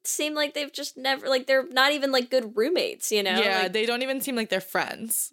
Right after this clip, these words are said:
Speaker 2: Like, they literally
Speaker 1: Yeah.
Speaker 2: don't even know each other at all. Like, come on, people.
Speaker 1: It was just kinda painful to sit through. I don't wanna harsh on actresses either, uh,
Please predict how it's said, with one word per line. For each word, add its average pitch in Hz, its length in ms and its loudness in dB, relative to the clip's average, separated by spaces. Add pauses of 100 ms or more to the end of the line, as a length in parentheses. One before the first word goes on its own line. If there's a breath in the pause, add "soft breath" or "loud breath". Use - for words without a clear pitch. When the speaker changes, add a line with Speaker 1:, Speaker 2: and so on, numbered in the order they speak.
(120)
Speaker 2:
Like, 220 180 -4
they 233 120 2
literally 415 440 4
Speaker 1:
Yeah. 208 100 2
Speaker 2:
don't 190 220 2
even 180 180 -2
know 175 160 0
each 180 140 -2
other 202 180 -4
at - 100 -2
all. - 380 -8
Like, 208 160 -6
come 226 160 -4
on, 175 120 -2
people. 202 360 -8
Speaker 1:
It 330 160 0
was 320 240 -2
just 359 240 0
kinda 277 320 0
painful 226 760 2
to 214 120 -14
sit 311 320 -6
through. 185 280 0 (460)
I 311 120 8
don't 381 140 4
wanna 359 200 4
harsh - 380 4
on 254 160 0
actresses 214 600 2
either, 175 640 -2
uh, 185 300 4